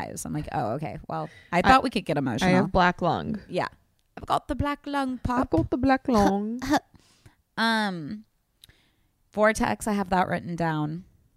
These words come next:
Speaker 1: Alignment vortex. Dude, we've gotta
Speaker 2: Yes.
Speaker 1: get back into it.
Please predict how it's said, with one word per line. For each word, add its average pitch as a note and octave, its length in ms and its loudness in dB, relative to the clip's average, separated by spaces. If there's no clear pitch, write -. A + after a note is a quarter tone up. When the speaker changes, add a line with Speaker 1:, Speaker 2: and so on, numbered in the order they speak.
Speaker 1:
Alignment E3+ 680 -2
vortex. D#3+ 840 -4
Dude, D#3+ 540 0
we've D#3+ 140 -4
gotta F3 260 2
Speaker 2:
Yes. E3+ 60 -4
Speaker 1:
get F3 140 -4
back E3+ 200 -4
into D#3+ 360 -4
it. F3+ 200 -8